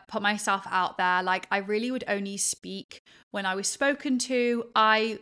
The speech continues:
wished I was invisible. So if I could have had an invisible cloak so that I could be at school, I guess, I mean, I didn't really enjoy it, but if I could have been there, but nobody could see me and I could just be invisible, like, that would have been my ideal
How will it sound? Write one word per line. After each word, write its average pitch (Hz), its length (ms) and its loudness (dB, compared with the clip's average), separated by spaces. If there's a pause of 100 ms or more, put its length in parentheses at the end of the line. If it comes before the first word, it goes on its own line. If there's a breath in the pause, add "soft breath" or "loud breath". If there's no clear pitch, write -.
wished 220 360 0
I 262 60 4
was 220 140 0
invisible. 180 600 -8 (640 soft breath)
So 226 200 4
if 220 180 2
I 226 140 8
could 240 180 -4
have 214 300 2
had 196 420 0
an 202 100 -4
invisible 190 760 -4 (100)
cloak 202 360 -2
so - 140 -2
that - 60 -4
I 220 60 2
could 220 240 -8
be 202 120 -4
at 214 120 -6
school, 277 540 -4
I 196 80 0
guess, 190 360 -2
I 196 40 -8
mean, 190 100 -8
I 185 60 -6
didn't 196 180 -10
really 185 160 -8
enjoy 180 300 -8
it, 208 220 -4 (360 loud breath)
but 214 180 2
if 214 120 -4
I 233 100 4
could 233 140 -4
have 220 100 -8
been 285 220 -4
there, 269 340 2 (100)
but 214 220 0
nobody 202 400 -2
could 196 180 -10
see 185 260 -6
me 233 280 -4
and 202 160 -2
I 190 280 -2
could 196 180 -12
just 208 180 -8
be 208 80 -6
invisible, 202 480 -4
like, 202 200 -2
that 202 120 4
would 220 100 -2
have 240 120 -4
been 208 160 -4
my 190 180 -2
ideal 190 760 -4